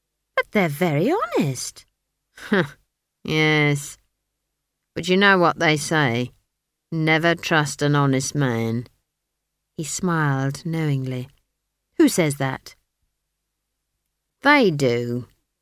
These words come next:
You know. People, he said,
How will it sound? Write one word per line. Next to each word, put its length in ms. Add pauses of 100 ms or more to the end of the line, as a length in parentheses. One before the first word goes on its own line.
(840)
You 140
know. 600 (1160)
People, 640 (1160)
he 60
said, 380